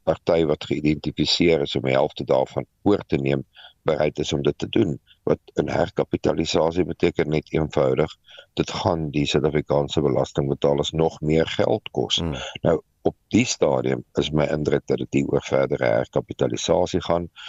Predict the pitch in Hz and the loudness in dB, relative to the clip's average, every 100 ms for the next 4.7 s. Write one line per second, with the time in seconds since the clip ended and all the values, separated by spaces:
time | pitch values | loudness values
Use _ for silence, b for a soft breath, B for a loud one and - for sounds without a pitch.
0 | B - - 87 90 - - 92 69 71 | B -4 -2 -2 -2 -2 0 0 0 -2
1 | - 65 - 101 87 53 - - - _ | -2 -2 0 0 2 2 -2 -6 -10 _
2 | B - - 82 - - - _ - - | B -2 2 2 0 -12 -16 _ 0 4
3 | 113 82 78 - 69 - - 62 65 62 | 4 4 -2 0 0 0 -2 0 0 -2
4 | 58 - - 69 62 60 | -2 -2 -2 0 0 0